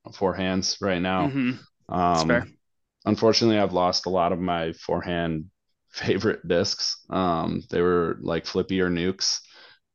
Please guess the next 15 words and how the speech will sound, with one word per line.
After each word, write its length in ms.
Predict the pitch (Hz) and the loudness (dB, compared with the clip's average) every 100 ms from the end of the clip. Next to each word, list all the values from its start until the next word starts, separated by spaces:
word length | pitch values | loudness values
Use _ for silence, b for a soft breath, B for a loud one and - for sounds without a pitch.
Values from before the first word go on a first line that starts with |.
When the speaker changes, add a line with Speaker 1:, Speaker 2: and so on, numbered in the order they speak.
| - | 0
Speaker 1:
um, 640 | 98 95 90 82 78 82 - | 2 4 4 2 0 -4 -8
kind 180 | 92 | -8
of 80 | 82 | -4
really 220 | 90 90 | 0 0
glidey, 580 | 80 85 85 87 87 82 | 0 2 2 2 0 -2
domey 380 | 87 85 87 80 | -2 -2 -2 -2
nukes. 440 | 82 87 - - - - | -4 -4 -2 -4 -4 -8
Um, 280 | - - - | -8 -8 -4
I've 180 | 85 | -4
lost 320 | 82 85 98 - | 2 2 2 2
them, 420 | 123 123 117 147 | 4 4 0 -4
almost 280 | 104 95 - | -4 -2 0
all 160 | 95 | 0
of 60 | 123 | 2
them. 180 | 139 | 0